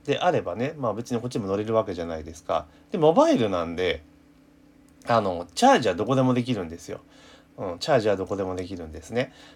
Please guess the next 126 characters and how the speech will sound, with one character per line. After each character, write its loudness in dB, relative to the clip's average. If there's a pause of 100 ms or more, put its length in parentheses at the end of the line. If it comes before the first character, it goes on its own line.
(160)
だ 4
か 2
ら 4
そ 2
う 4
な 4
っ -8
て -2
く -6
る -4
と、 2
別 -2
に、 4
あ 0
の、 2
あ 10
え 8
て -2
モ 4
バ 10
イ 6
ル 0
イ 0
コ 0
カ 6
っ -6
て -4
使 4
う、 4
も 0
う -2
入 0
れ 4
る 0
必 -2
要 6
は 0
全 2
く 2
な 4
か 4
っ -2
た -6
り -8
す -12
る -4
わ -8
け -12
で -16
す -18
よ -12
ね。 -12 (380)
も 0
う 4
モ 2
バ 10
イ 10
ル 4
ス -2
イ 0
カ 0
の -2
ま 2
ま 2
で -8
い 0
い 2
じ 2
ゃ 6
ね -8
え -12
か -6
っ -16
て -10
い -6
う -10
話 -6
な -6
ん -12
で -14
す -16
よ。 -8 (180)
で、 6
唯 4
一、 0 (360)
あ 6
の、 6
モ 2
バ 8
イ 4
ル -4
ス -4
イ -2
カ 6
で 4
不 -8
便 2
だ 4
な 6
と -4
思 0
う -2
の -2
が、 6
オ 2
ー -2
ト -2
チ -6
ャ 6
ー 4
ジ -2
が 6
で -4
き -6
な 2
い 0
っ -6
て -12
点 -8
な -2
ん -6
で -8
す -14
ね。 -2
そ -4
の、 4